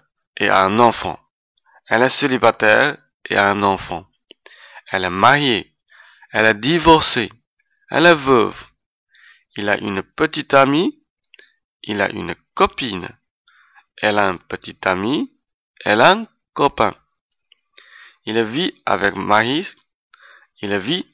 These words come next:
avec Marie. Ils vivent ensemble.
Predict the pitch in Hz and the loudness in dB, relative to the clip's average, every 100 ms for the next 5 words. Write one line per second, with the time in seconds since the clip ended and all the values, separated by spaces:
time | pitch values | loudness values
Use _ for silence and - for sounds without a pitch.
0 | - 101 92 92 87 92 95 104 262 - | -6 -4 -2 -6 -4 0 0 -2 -8 -10
1 | _ _ _ _ _ _ _ 113 117 107 | _ _ _ _ _ _ _ -2 -2 -2
2 | 151 190 143 - - 185 202 - 143 95 | -4 -4 -4 -10 -6 -2 0 0 0 0
3 | - - | -4 -18